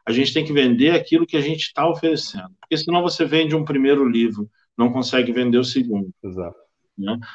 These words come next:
Speaker 1: Você se vende de uma maneira que daqui a pouco você não consegue desfazer a tua imagem. E aí a gente entra no terceiro ponto, assim.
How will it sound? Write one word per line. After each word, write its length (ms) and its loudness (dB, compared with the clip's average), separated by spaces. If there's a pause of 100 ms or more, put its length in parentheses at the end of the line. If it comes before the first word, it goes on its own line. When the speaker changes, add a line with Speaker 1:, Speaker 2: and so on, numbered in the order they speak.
(100)
Speaker 1:
Você 240 -2
se 180 0
vende 460 0
de 80 -6
uma 160 -2
maneira 640 2
que 120 -6
daqui 220 -2
a 80 -2
pouco 260 -4
você 140 -6
não 100 -4
consegue 360 -2
desfazer 480 -2
a 40 -2
tua 140 -6
imagem. 420 -6 (380)
E 80 8
aí 80 10
a 40 4
gente 280 -2
entra 220 0
no 100 -2
terceiro 460 2
ponto, 460 0
assim. 240 -16